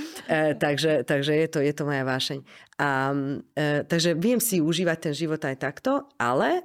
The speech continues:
zároveň, e, viem si predstaviť aj to, že keď by som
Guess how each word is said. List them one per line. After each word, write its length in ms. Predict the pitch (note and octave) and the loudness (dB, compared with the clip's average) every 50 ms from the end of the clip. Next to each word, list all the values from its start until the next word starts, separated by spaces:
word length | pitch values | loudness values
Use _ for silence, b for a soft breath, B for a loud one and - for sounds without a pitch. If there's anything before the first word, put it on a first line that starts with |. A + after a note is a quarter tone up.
| - _ _ | -6 _ _
zároveň, 640 | - D3+ D3+ C#3 C#3+ E3 G3 G3 A#3+ B3+ C4 C4+ C4 | -6 -2 -2 0 0 0 0 0 2 2 2 0 -2
e, 40 | - - - - C#3 C#3 C#3 C#3 C3+ C3+ C3+ C3 B2+ - - - | -4 -6 -6 -4 -2 -2 -2 -2 -2 -4 -4 -4 -6 -8 -10 -12
viem 220 | - E3 F3+ F3+ F3+ | -4 -2 0 0 0
si 120 | - F3+ | -2 -4
predstaviť 420 | - D3+ D3+ D3+ - D#3+ D3 D3+ D3+ | -4 -4 -4 -2 -2 -4 -4 -2 -2
aj 140 | C#3 B2+ - - | -4 -6 -4 -2
to, 120 | F#3 G3 - F#2 - | 0 0 0 0 -2
že 120 | F#3 D3+ D#3+ - | -2 -4 -4 -4
keď 120 | - E3 D3+ | -4 -4 -2
by 80 | E3+ | -2
som 160 | E3 - F3+ | -2 -2 -2